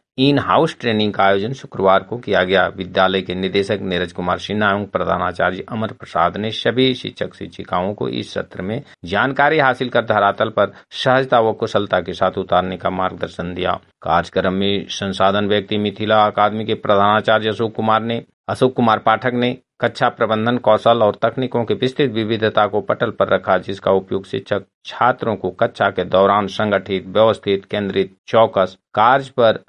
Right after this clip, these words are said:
और शैक्षणिक रूप से उत्पादक रखने के लिए आवश्यक बताया। बताया गया कि जब कक्षा प्रबंधन रणनीतियों को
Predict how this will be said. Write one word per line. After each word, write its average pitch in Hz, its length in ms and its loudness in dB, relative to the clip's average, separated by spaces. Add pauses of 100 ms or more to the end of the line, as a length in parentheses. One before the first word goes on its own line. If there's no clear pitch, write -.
(140)
और 95 220 2
शैक्षणिक 131 580 0
रूप 104 240 -2
से 98 280 -2 (280)
उत्पादक 123 460 2
रखने 135 300 2
के 104 180 -2
लिए 101 140 0
आवश्यक 92 320 0
बताया। 92 380 0
बताया 90 420 2
गया 95 240 0 (300)
कि 87 100 -6
जब 101 280 0
कक्षा 101 300 0
प्रबंधन 101 500 -2
रणनीतियों 101 640 -2
को 117 200 0